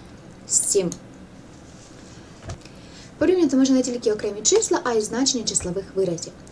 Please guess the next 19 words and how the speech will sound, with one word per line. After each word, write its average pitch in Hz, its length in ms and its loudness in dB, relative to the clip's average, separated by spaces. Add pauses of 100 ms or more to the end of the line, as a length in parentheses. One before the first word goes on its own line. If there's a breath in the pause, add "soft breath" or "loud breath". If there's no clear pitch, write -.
(360 loud breath)
Наприклад, 262 420 2
якщо 415 180 2
у - 20 2
нас 320 160 0
завдання 226 420 0
порівняти, 254 540 4
е, - 1200 -8
добуток 190 500 6
двадцять 214 280 0
п'ять 180 320 -2 (300)
і 247 60 -2
три 415 380 6
і 247 80 2
суму 330 320 2
тридцять - 260 0
два 220 240 -2
і - 20 -8
сорок 190 280 -6
один. 170 160 -4